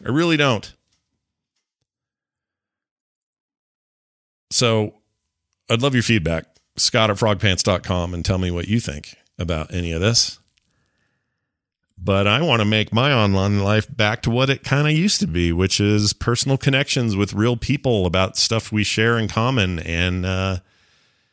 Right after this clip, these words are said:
making stuff and admiring each other's things that we make and sharing those things with others and figuring out ways to, to show mutual admiration and not get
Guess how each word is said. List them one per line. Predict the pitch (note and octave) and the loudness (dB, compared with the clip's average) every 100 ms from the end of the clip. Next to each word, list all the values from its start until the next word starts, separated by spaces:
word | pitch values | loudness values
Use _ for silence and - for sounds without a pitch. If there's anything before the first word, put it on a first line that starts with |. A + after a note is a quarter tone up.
| _ _ _ _ _ _ _ - | _ _ _ _ _ _ _ -6
making | G2+ A#2+ B2 D3 | -2 0 2 2
stuff | A#2+ - G2 F#2 - | 2 2 2 2 0
and | G2+ F#2+ F#2+ | 0 0 0
admiring | G2 G2 G2+ A2+ A#2+ A2+ | 2 2 2 2 2 2
each | A2+ - | 2 2
other's | B2 A2+ - | 2 2 2
things | C3 C3 D3+ | 0 0 2
that | B2+ | 2
we | G#2+ G2+ | 2 2
make | G2 F#2 F2 - - | 2 2 -2 -6 -6
and | G2+ G2 G2 G2 G2 F#2+ | -2 0 0 0 -2 -2
sharing | - G#2+ B2+ C3 | 0 2 2 2
those | G2+ F#2+ - | 2 2 0
things | G2+ F#2+ F2+ F2+ E2+ - - | 0 0 0 -2 -2 -2 -4
with | F#2+ F#2+ G2 - - _ | -2 0 0 -2 -14 _
others | F#2+ F#2 F2+ E2+ E2+ D#2 - - _ _ _ _ _ _ _ _ _ _ _ _ _ | -2 0 2 0 0 0 -2 -8 _ _ _ _ _ _ _ _ _ _ _ _ _
and | - E2 | -6 -4
figuring | - G#2 G#2+ G#2+ | 0 2 2 2
out | G2+ G2 | 2 2
ways | F2 F#2+ G#2 - | 2 2 2 0
to, | - F2+ F2+ F2+ - | 2 2 2 -2 -4
to | - | -2
show | F#2 - F#2+ | 0 2 2
mutual | F#2+ F#2+ - F#2 | 2 0 2 2
admiration | F#2+ F#2+ F#2+ G2 G#2 A#2 - E2+ E2 | 2 2 2 2 2 2 0 0 -2
and | D#2 E2 E2 E2+ | -6 -6 -4 -2
not | F2 F#2 F2+ - - _ _ _ _ _ _ - | 0 0 -2 -8 -20 _ _ _ _ _ _ -20
get | F2+ F2 F2+ | -2 0 2